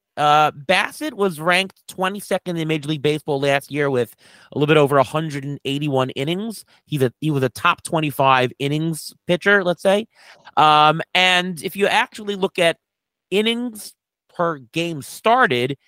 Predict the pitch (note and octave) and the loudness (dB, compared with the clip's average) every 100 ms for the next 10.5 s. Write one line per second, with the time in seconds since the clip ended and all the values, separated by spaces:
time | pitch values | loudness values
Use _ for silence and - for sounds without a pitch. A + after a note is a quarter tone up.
0 | _ _ - F3 G3+ G3+ F#3+ F3+ E3+ D#3 | _ _ -12 0 0 0 0 2 2 -2
1 | - - E3+ - - A3 B2 - - - | -4 -4 -4 -4 -10 -8 -8 -12 -20 -20
2 | _ _ _ _ _ C3 B2+ B2 B2+ C3 | _ _ _ _ _ 2 4 4 0 -6
3 | - G3+ - G#3 G3 G3+ - F3+ F3+ F3 | 0 0 0 -2 0 0 -2 -4 -4 -4
4 | D#3+ D#3+ D3 C3 - D#3+ E3+ D3 C3+ B2+ | -2 2 2 2 0 -2 2 2 2 -2
5 | B2 - C3 C#3 C3+ A#2+ C#3 B2 - A2 | -6 -6 -8 -4 -4 -2 -4 -4 -8 -12
6 | - B2+ A2+ G#2 G2+ F#2 G2+ C3 E3 E3+ | -2 2 4 4 0 -6 -6 -2 -2 -2
7 | C3 A#2 D#3 C#3+ B2 G3 F3+ B2+ A2+ F3 | 0 0 2 0 2 2 2 -2 0 0
8 | C3+ - G#3+ C#4 F#3 E3 B3+ _ _ _ | -2 0 0 0 -2 -4 -8 _ _ _
9 | _ _ - D#3+ D#3+ E3+ F#3 F#3 F#3+ F3+ | _ _ 2 4 6 4 0 0 -2 -2
10 | - - E3 F3 F3 | -6 -8 -6 -4 -6